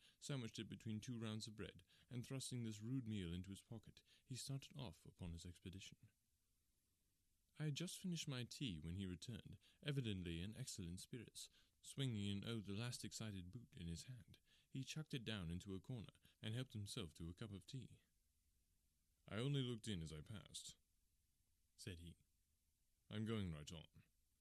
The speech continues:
"Where to?" "Out to the other side of the West End. It may be some time before I get back. Don't wait up for me in case I should be late." "How are you getting on?" "Oh, so-so. Nothing to complain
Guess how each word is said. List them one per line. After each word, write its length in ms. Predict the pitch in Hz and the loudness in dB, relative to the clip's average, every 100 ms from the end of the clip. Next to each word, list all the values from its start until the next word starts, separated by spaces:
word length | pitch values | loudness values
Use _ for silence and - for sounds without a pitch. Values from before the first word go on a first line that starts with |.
| _ _ _ - | _ _ _ 2
"Where 160 | 160 | 4
to?" 320 | 170 277 226 - _ _ _ _ _ _ _ _ _ _ - | 4 0 -2 -6 _ _ _ _ _ _ _ _ _ _ -2
"Out 140 | 117 107 | 0 2
to 60 | |
the 160 | 107 107 | 2 0
other 180 | 101 95 | 0 -2
side 300 | - 98 82 | 0 0 0
of 60 | |
the 80 | 85 | 0
West 320 | 85 87 - | -2 -2 -4
End. 240 | - - - - - - | -6 -8 -14 -20 -14 -4
It 100 | 131 | 2
may 120 | 151 | 4
be 100 | 139 | 4
some 220 | - 113 104 | 4 2 2
time 240 | 104 80 | 0 0
before 260 | 73 85 78 | -2 -4 -2
I 40 | |
get 180 | 80 78 | -2 -2
back. 340 | 82 - - - - - - | -6 -8 -16 -20 -20 -20 -2
Don't 160 | 120 120 | 0 2
wait 160 | 110 | 2
up 160 | 101 - | 0 -2
for 100 | 82 | -4
me 140 | 71 | -2
in 100 | 78 | -4
case 240 | 82 82 82 | -4 -4 -4
I 60 | |
should 180 | 90 78 | -6 -6
be 100 | 76 | -6
late." 380 | 78 - - - _ _ _ _ _ _ _ _ _ _ 131 | -6 -8 -10 -10 _ _ _ _ _ _ _ _ _ _ 0
"How 80 | 131 | 4
are 40 | |
you 120 | 127 | 4
getting 320 | 117 131 120 | 2 2 2
on?" 180 | 160 160 - - _ _ _ _ _ - - | 2 -2 -6 -18 _ _ _ _ _ -12 -2
"Oh, 400 | 107 107 104 85 | 0 2 2 0
so-so. 440 | - - - - - - - - _ | -4 -6 -8 -8 -14 -20 -20 -20 _
Nothing 300 | 120 104 107 | 0 4 2
to 120 | 90 95 | 2 0
complain 400 | 95 82 - | 0 -2 -6